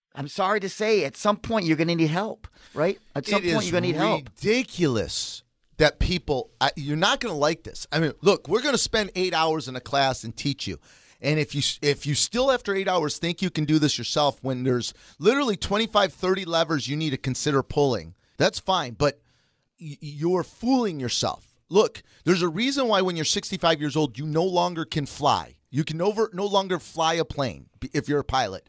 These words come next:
Speaker 2: There's a reason why they ask you to retire. You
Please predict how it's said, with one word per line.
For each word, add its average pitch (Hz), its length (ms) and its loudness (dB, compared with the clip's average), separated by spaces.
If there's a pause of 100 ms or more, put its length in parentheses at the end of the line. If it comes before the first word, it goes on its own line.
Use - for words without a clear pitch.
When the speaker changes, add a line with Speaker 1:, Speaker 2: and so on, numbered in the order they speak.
(220)
Speaker 2:
There's 180 180 2
a 196 60 4
reason 240 480 -2
why 185 160 0
they 147 240 -2 (280)
ask 175 440 2
you 180 120 -6
to 160 200 0 (200)
retire. 143 680 0 (420)
You 160 240 -10